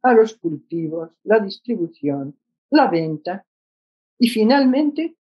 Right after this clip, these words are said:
la elaboración de puros y cigarros mediante el monopolio del tabaco. En mil setecientos setenta y cuatro se iniciaron las actividades de la Real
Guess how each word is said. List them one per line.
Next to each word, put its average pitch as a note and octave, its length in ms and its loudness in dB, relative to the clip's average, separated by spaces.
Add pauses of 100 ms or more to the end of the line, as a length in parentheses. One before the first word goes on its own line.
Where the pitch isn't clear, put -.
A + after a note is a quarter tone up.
(520)
la F3 140 4
elaboración G3+ 640 2
de B3+ 240 -4
puros D3 340 -4
y G#3 80 -6
cigarros A3 720 -2 (300)
mediante D#3 560 0
el D3 100 -4
monopolio G#3+ 1040 -2
del C#3+ 260 -2
tabaco. - 540 -6 (920)
En G#3 180 6
mil F4+ 160 6
setecientos F3+ 880 -8
setenta A3+ 540 -4
y C3 120 -10 (160)
cuatro A#3 520 0 (580)
se - 160 2
iniciaron B3 580 0
las C4 200 -2
actividades F#3 800 -2
de D#3 80 -8
la D3+ 140 0
Real D#3 440 -2